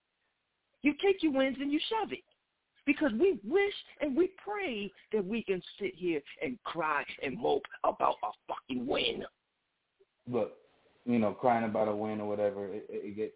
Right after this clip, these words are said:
Speaker 2: it gets, it's not crying about a win. It's kind of being realistic and knowing that you did win. It, it, it, of course, you can, it's gonna nitpick. You know, if he misses the kick and I come on here, and you guys let me get my, get my words out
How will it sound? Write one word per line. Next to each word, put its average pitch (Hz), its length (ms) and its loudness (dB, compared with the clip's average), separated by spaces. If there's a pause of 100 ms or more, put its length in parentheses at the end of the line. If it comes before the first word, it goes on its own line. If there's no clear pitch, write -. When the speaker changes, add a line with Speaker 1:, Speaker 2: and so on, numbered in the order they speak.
Speaker 2:
it 107 120 -2
gets, 110 220 0 (640)
it's 107 120 -10
not 127 280 4 (100)
crying 110 340 2
about 98 260 -4
a 95 40 -4
win. 95 240 -8
It's 95 180 -14 (140)
kind 107 160 2
of 98 80 -6
being 104 240 -4
realistic 101 540 -4
and 104 140 -2
knowing 104 360 2 (100)
that 107 140 4
you 107 120 0
did 98 280 0
win. 104 180 0
It, 101 220 -2
it, 104 160 -2
it, 113 160 -2 (160)
of 98 140 -4
course, 98 300 4
you 110 80 -2
can, 98 200 -2 (420)
it's 104 140 -10
gonna 117 180 6
nitpick. 113 440 2 (200)
You 110 140 2
know, 107 120 6
if 110 140 8
he 123 120 2
misses 113 400 4
the 104 80 -4
kick 113 260 -2
and 107 100 2
I 107 60 2
come 113 240 0
on 113 180 4
here, 113 260 0
and 127 160 0
you 156 140 0
guys 151 200 6 (100)
let 147 240 4
me 151 260 0
get 160 140 0
my, 156 200 4 (120)
get 175 100 2
my 165 140 4
words 147 360 4
out 117 200 -2